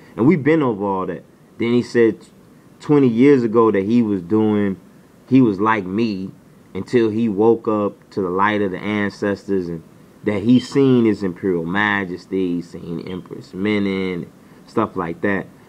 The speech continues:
But then they deny Jesus Christ, you know, our black Lord and Savior, Jesus Christ. So just to put things into perspective, right? You know what I mean? Just to put things in a general perspective, 'cause there was more that we wanted to go over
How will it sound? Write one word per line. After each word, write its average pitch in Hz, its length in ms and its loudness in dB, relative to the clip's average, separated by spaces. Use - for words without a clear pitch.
But 98 200 -6
then 117 180 2
they 113 220 4
deny 98 720 2
Jesus 120 440 0
Christ, - 500 -14
you 98 100 -6
know, 98 80 -2
our 90 320 0
black 92 380 -4
Lord 92 180 -2
and 85 120 -8
Savior, 87 360 -6
Jesus 85 400 -8
Christ. 95 320 -2
So 98 240 0
just 226 220 2
to 170 80 2
put 180 340 2
things 139 320 2
into 113 180 0
perspective, 90 680 -6
right? 92 400 -2
You 107 120 0
know 107 80 2
what 107 80 4
I 104 80 2
mean? 104 440 0
Just 104 320 0
to - 60 -6
put 180 300 2
things 143 240 2
in 110 100 -2
a 101 60 -2
general 113 400 0
perspective, 113 560 -2
'cause 104 140 -2
there 117 120 6
was 98 160 0
more 110 360 4
that 101 100 2
we 98 160 0
wanted 104 300 0
to 87 40 -6
go 101 280 4
over 95 260 0